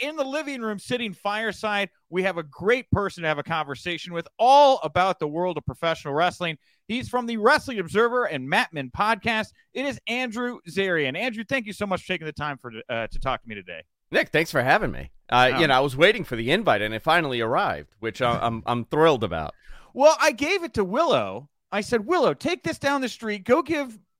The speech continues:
Speaker 1: Mister Zarian his invitation." And I think she chased a squirrel and came home and never delivered it. So I'm
Speaker 2: Listen,
Speaker 1: sorry it
Speaker 2: I
Speaker 1: took
Speaker 2: get
Speaker 1: so
Speaker 2: it.
Speaker 1: long.
Speaker 2: It happens. It happens. It got lost in the mail. Listen,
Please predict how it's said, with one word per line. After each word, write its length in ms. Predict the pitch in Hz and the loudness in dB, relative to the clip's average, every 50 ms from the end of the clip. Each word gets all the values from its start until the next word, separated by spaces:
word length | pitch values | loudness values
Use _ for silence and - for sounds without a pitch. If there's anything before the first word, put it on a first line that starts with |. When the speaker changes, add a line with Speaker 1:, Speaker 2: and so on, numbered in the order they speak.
| _ _ | _ _
Speaker 1:
Mister 320 | - 190 233 247 - - 247 | -6 -6 -6 -6 -6 -8 -8
Zarian 580 | 214 185 226 220 220 220 214 208 208 202 202 | -4 0 2 4 4 4 2 2 0 -2 -4
his 220 | 208 185 185 196 - | -4 -4 -4 -4 -2
invitation." 580 | 208 214 202 202 - 247 269 302 - 247 233 208 | -4 -4 -4 -4 -4 -4 -4 -4 -6 -8 -8 -6
And 140 | 220 240 262 | -6 -6 -6
I 100 | 277 247 | -8 -8
think 260 | - - - 392 - | -8 -8 -10 -10 -10
she 420 | - - 311 294 285 262 233 180 - | -10 -10 -10 -8 -10 -10 -12 -16 -14
chased 300 | - - 277 359 - - | -10 -8 -8 -8 -6 -6
a 40 | 226 | -8
squirrel 680 | - - - - 285 403 466 311 269 175 156 151 147 - 160 | -8 -8 -10 -8 -6 -2 2 2 4 4 2 0 -2 -4 -6
and 160 | 175 190 185 | -6 -6 -6
came 180 | - 208 220 | -6 -4 -4
home 200 | 202 226 226 220 | -2 -2 -4 -4
and 80 | 214 202 | -4 -2
never 240 | 214 226 247 262 233 | -2 -2 -2 -2 -6
delivered 420 | 202 208 208 311 349 254 190 127 | -8 -6 -6 -6 -4 -4 -4 -6
it. 180 | 107 98 95 - - | -6 -8 -10 -8 -8
So 80 | 165 | -8
I'm 80 | 160 160 | -6 -4
Speaker 2:
Listen, 60 | - 220 | -2 -2
Speaker 1:
sorry 100 | 247 - | 0 0
it 40 | - | 0
Speaker 2:
I 40 | - | -2
Speaker 1:
took 60 | 220 | -2
Speaker 2:
get 100 | 214 - | -2 -2
Speaker 1:
so 80 | - - | -2 -2
Speaker 2:
it. 60 | 127 | -4
Speaker 1:
long. 200 | 117 110 104 104 | -6 -6 -6 -4
Speaker 2:
It 80 | 127 117 | -4 -2
happens. 500 | 120 107 98 - - - - - - - - | 0 0 -2 0 0 0 0 0 -2 -2 -4
It 100 | 131 131 | -2 0
happens. 340 | 131 113 101 - 87 92 | 2 2 0 0 -4 -4
It 40 | 123 | 0
got 140 | 151 165 165 | 2 4 4
lost 220 | 175 170 160 - | 4 4 2 2
in 60 | 196 175 | 0 2
the 60 | 175 | 2
mail. 80 | 151 | 2
Listen, 280 | 139 170 175 139 147 - | 4 2 2 0 -2 -2